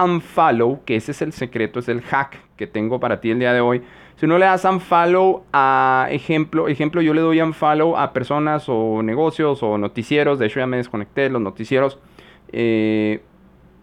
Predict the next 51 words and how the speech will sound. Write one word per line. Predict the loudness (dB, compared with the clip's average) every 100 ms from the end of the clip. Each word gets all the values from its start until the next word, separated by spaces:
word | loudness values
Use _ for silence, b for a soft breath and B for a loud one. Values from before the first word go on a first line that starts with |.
| -16
sí, | -12 -8
le | -8 -6 0
doy | 2 2
unfollow | 0 -2 0 2 4 2 2 -2 -4
cuando | -2 0 2 0
sale | 0 -2
una | 0 -2
noticia | -2 -4 -6
en | -4
tu | -2
muro, | 0 0
ahí | 0
en, | -2
en | -4 -4
la | -4
esquina | -6 -4 -4 -4
superior | -4 -2 0
derecha, | 0 -2 -4 -6 -8 b b b b -12
em, | -6 -4
unfollow | -2 -2 0 2 0
debe, | 0 0 0
o | 0
en | -2
español | -2 -2 -2
te | -2
debe | 0 0
salir | 0 -4 -4
como | -4 -2
no | -2 -2
seguir, | -4 -2 -2 0 0 0 -4 b b b -4
para | -2 -2
que | 0
ya | 0
no | 0
me | -2
presente | -2 -2 0 -2 -2
noticias | -4 -4 -4 -4 -2 -2 0
de | 0 0
esa | -2 -6
cuenta | -2 -2 0 0 2
o | 2
de | 0
esa | -4
persona | -6 -4 -2 0 0 0
o |
de | 0
ese | -2
noticiero | -6 -6 -8 -4 -2
amari-, | 0 -2 -2
ma-, | -2 -4 -2
amarillista. | -2 -2 0 0 -2 -2 -6